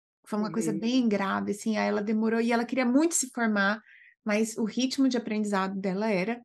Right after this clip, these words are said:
Speaker 1: muito diferente de todo mundo da turma, então teve que ser mesmo uma força-tarefa, assim, pra ajudá-la.
Speaker 2: É,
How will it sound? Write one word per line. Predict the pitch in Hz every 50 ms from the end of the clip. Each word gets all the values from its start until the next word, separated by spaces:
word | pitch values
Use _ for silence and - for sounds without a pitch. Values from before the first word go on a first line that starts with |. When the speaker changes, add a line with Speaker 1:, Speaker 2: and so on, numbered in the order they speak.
| _
Speaker 1:
muito | 233 226 226 226 233 208 202 208 208 226
diferente | 208 - - - 277 247 185 196 202 - 220
de | 214 226 - -
todo | - 214 208 202 240 247
mundo | 240 233 226 226 220 240
da | 220 226 247 247 247 -
turma, | - 269 277 294 302 285 247 214 185 185
então | 196 202 - 220 214 220 214 226 220 - - - - - _ _ _
teve | - 220 202 202 214
que | 214 -
ser | - - - 233 233
mesmo | 233 240 233 233 226 240
uma | 240 240 240
força-tarefa, | 240 - 240 240 240 - 277 262 - 302 302 294 247 226 233 254 254 - 233
assim, | 226 226 - 214 220
pra | 220 233 233 226 226 226 233 226 226 226 _ _ _
ajudá-la. | - 220 226 208 208 240 226 226 226 202 196 190 190 190 196 196 202 _ _ _ _ _ _ _ _ _ _ _ _ _ _ _ _ _ _ _ _ -
Speaker 2:
É, | 190 170 151